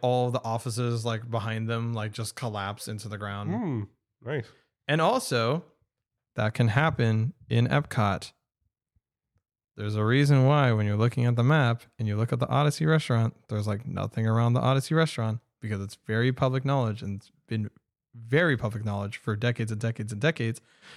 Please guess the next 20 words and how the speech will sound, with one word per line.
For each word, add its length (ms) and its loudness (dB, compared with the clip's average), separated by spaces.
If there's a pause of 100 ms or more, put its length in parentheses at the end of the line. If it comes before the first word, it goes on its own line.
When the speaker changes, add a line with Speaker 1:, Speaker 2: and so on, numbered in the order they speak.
(140)
Speaker 1:
There 140 2
is 100 0
a 80 2
giant, 400 2 (220)
uh, 240 4
sinkhole 460 0 (280)
underneath 380 2
the 80 2
water 320 0 (720)
that 80 4
could 100 2
just 140 -2
give 120 4
out 180 4
any 180 0
minute, 280 -2
and 100 0
for 100 0
decades 340 0
hasn't. 320 -6